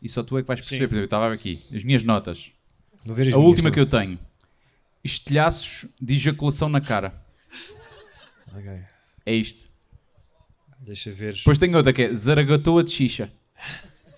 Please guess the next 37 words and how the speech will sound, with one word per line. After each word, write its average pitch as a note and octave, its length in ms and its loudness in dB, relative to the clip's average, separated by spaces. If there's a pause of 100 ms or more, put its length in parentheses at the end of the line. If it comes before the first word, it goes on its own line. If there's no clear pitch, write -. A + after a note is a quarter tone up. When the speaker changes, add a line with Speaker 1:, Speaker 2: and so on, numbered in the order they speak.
(1200)
Speaker 1:
Muito G#2 280 -4
sexo, - 420 -6
lá E2+ 60 -8
está. - 420 -4 (640)
Speaker 2:
Ok. A#2 400 -8 (140)
Queres, - 180 -6 (180)
queres C3 140 -4
que - 80 -4
eu C3 40 -2
te A#2 60 -10
diga C3+ 180 -2
a - 20 -2
minha? D3+ 320 -6
Speaker 1:
Sim. G#2 160 -8 (280)
Tatuador E3 500 8
do D3 140 2
Mike D#3+ 240 2
Tyson. G#2 460 0 (760)
Medo C3+ 340 6
no C#3 100 6
fim C#3+ 180 2
de C#3 60 0
tatuar. A2+ 500 2
Que - 80 2
é G#2+ 40 6
tipo, B2 260 8
tatua-lhe C3+ 420 10
a C3 40 10
cara D#3 200 10
e D3 60 10
pensa, A#2+ 200 8
"Foda-se, C3 480 6
isso B2 140 4
ele C#3+ 80 8
não C3+ 100 12
gosta." F2+ 300 4 (100)
Speaker 2:
Ok. A2 440 -8